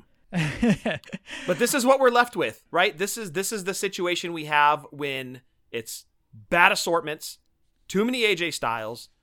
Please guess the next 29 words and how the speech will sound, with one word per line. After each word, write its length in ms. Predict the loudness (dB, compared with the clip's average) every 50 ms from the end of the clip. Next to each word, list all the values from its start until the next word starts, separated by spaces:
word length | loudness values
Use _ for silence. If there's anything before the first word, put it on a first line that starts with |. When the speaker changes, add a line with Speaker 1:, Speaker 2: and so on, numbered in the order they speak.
| _ _ _ _ _ _ _ _ _
Speaker 2:
and 240 | -6 -4 -4 -2 2
while 160 | 4 4 6
we're 80 | 4 4
throwing 300 | 2 0 0 2 4 4
out 180 | 4 4 2 0
names, 420 | -2 -2 -2 -4 -6 -10 -14 -18 _ _ _ _ 0
but 260 | 2 2 2 2 -2 -12 -12
it's 160 | -10 -8 -8 -6
the 80 | -6
same 400 | -6 -6 -4 -2 -2 -2 -2 -2
names 300 | -2 -2 -2 -4 -4 -2
over 200 | -2 -2 -2 -2
and 80 | -4 -4
over 160 | -4 -4 -6
again, 160 | -6 -6 -6
and 120 | -4 -2 -2
those 160 | -2 -2 -2
are 40 | -6
the 60 | -6
ones 160 | -6 -6 -8
that 100 | -8 -10
you 140 | -10 -10 -8
really 200 | -6 -6 -6 -6
start 200 | -6 -8 -10 -10
to 60 | -10
see 160 | -12 -12 -12
clog 280 | -6 -4 -2 -2 -2 -4
the 60 | -8
pegs. 440 | -6 -4 -2 -2 -2 -4 -6 -12